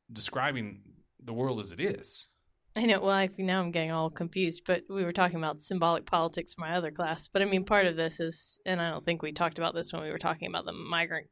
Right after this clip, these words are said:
Speaker 2: caravan, but I mean, there's a big chunk of this that is symbolic politics, which of course has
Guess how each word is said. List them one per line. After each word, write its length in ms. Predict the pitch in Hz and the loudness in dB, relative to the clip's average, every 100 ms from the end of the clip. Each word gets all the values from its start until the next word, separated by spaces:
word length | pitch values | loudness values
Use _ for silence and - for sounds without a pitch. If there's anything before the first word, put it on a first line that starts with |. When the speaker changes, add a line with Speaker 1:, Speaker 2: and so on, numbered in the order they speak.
| - | -6
Speaker 2:
caravan, 520 | 156 170 160 151 156 | -2 0 0 -2 -2
but 100 | 160 | -6
I 60 | 160 | -6
mean, 260 | 160 156 - - - - _ - | -6 -10 -14 -20 -20 -20 _ -4
there's 220 | 190 180 | -2 0
a 40 | |
big 300 | 175 185 175 | 0 0 0
chunk 240 | 170 208 202 | 0 0 0
of 100 | 160 | -2
this 220 | 156 156 | -4 -2
that 140 | 175 | -4
is 120 | 170 170 | -4 -4
symbolic 440 | - 160 151 151 | -6 -4 -6 -2
politics, 580 | - 202 175 - 156 - | 4 4 4 -4 -8 -8
which 220 | 180 175 | -8 -6
of 120 | - | -4
course 260 | - 254 240 | 6 6 6
has 420 | 180 156 160 - | 2 0 -2 -10